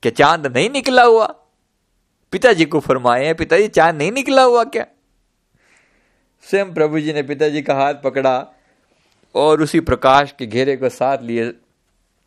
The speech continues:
लौट आए हैं। पिताजी ने तो समझा कि रात पूरी हो गई है,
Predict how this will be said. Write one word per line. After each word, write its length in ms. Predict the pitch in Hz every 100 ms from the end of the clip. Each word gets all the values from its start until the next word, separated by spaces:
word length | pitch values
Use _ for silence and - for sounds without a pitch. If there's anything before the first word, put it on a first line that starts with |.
| _ 123
लौट 300 | 190 196 131
आए 200 | 120 131
हैं। 360 | 117 120 - _ _ _ _ _ _ _ _ _ _ _ _ _ _ _ _
पिताजी 340 | 165 175 233 240
ने 120 | 240
तो 400 | 226 220 - _ _ - _ _
समझा 420 | - 180 254 247
कि 160 | 196 185
रात 380 | 170 175 170 _ -
पूरी 220 | 185 240
हो 160 | 190 156
गई 180 | 147 143
है, 220 | 143